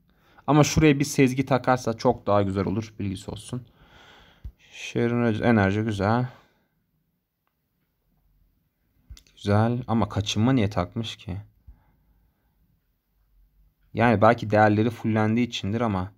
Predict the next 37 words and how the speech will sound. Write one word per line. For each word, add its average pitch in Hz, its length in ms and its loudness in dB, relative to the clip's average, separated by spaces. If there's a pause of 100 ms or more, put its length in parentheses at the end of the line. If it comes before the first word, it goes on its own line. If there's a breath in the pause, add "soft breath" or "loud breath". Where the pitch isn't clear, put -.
(400 soft breath)
Arkadaşlar 123 680 6
detay 135 380 4
kısmında 135 520 0
eğer 127 360 6
değerleri 117 480 6
fullenmediyse... 113 1120 0 (1400)
Ki 131 140 2
saldırı 120 440 6
hızında 123 320 4
bayağı 117 260 8
bir 117 80 2
eksiği 110 380 -2
vardı. 107 420 0 (1000)
F-, - 220 -20
fullendiğini 104 600 2
sanmıyorum. 113 640 2 (400 soft breath)
Eğer 131 240 8
fullenmediyse 147 1040 0
bu 123 380 -2
kaçınmaları 135 600 2
çıkarıp 135 360 0
yerine 120 260 4
işte 120 260 -2
saldırı 113 400 4
hızında 113 260 2
eksiği 107 260 0
varsa 101 200 0
saldırı 101 360 2
hızı 95 100 -4
taksın. - 280 -4
Başka 101 260 2
bir 104 40 -4
şeyde 104 180 -2
eksiği 101 260 -2
varsa 98 240 0
onları 101 200 2
taksın. 98 360 -4